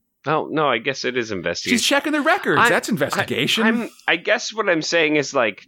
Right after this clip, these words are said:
Speaker 1: is that not what you would normally do? And just say,
Speaker 2: Yeah,
Speaker 1: like,
Speaker 2: it's
Speaker 1: it's,
Speaker 2: a normal
Speaker 1: it's
Speaker 2: investigation.
Speaker 1: <sighs> But everyone seems surprised every time they're like, "Well, these guys seem to, uh,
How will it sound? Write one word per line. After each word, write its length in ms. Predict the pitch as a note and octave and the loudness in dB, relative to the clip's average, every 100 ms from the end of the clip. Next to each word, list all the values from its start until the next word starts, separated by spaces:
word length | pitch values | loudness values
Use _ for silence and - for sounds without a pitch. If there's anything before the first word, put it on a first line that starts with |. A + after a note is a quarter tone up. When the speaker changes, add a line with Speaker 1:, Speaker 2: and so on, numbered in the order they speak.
| _ | _
Speaker 1:
is 200 | D#3 C#3+ | -4 -2
that 280 | - D#3+ F3+ | 0 0 0
not 240 | E3+ F3+ D3 | 0 -2 -2
what 200 | E3+ E3 | -6 -6
you 120 | D#3+ | -6
would 240 | C#3 B2 | -6 -4
normally 640 | A#2+ B2+ C#3 C3+ B2+ B2 | 0 2 2 0 -2 -2
do? 560 | A2 A2+ A2 B2 D3 C#3+ - _ _ - | -2 -2 0 0 -2 -8 -14 _ _ -2
And 180 | C3 B2+ | -2 0
just 200 | D3+ - | 0 2
say, 200 | D#3 D#3 | 4 4
Speaker 2:
Yeah, 100 | E4 | 6
Speaker 1:
like, 200 | C#3+ - | 4 2
Speaker 2:
it's 160 | E3 E3+ | 2 4
Speaker 1:
it's, 200 | E3 D#3+ | 4 2
Speaker 2:
a 20 | |
normal 440 | D3+ D#3+ D#3 E3+ | 4 4 4 2
Speaker 1:
it's 60 | F3+ | 4
Speaker 2:
investigation. 960 | E3+ F#3+ A3+ G#3+ B3 D#4 - G2+ G3+ - | 2 0 -2 0 2 2 0 0 -2 -2
Speaker 1:
<sighs> 80 | D3 A#2+ - - - - - - _ _ _ - - - - _ | -6 -4 -4 -2 -4 -4 -8 -14 _ _ _ -20 -20 -20 -20 _
But 160 | G#3+ G#3+ F#3 | -2 0 2
everyone 540 | C4 D4+ D#4 D4 C4+ | 2 2 2 2 2
seems 500 | G3+ - B3+ C4 G#3+ | 0 2 2 2 2
surprised 800 | A#3 A3 - G#3+ A#3 A3+ F3 D#3+ | 0 0 2 4 6 6 4 2
every 240 | F#3+ G3 | 2 2
time 260 | G3+ G3+ G3+ | 2 2 4
they're 100 | G3 | 6
like, 200 | F3+ C#3 | 6 4
"Well, 340 | C#3+ E3+ F#3 | 6 6 6
these 360 | D#3 D#3 G#3 E3 | 6 4 4 4
guys 320 | E3 D3+ D3 | 4 4 4
seem 320 | - D#3+ E3 D#3+ | 2 2 2 0
to, 320 | D#3+ D#3 E3 | 2 4 6
uh, 280 | E3 E3+ | 8 6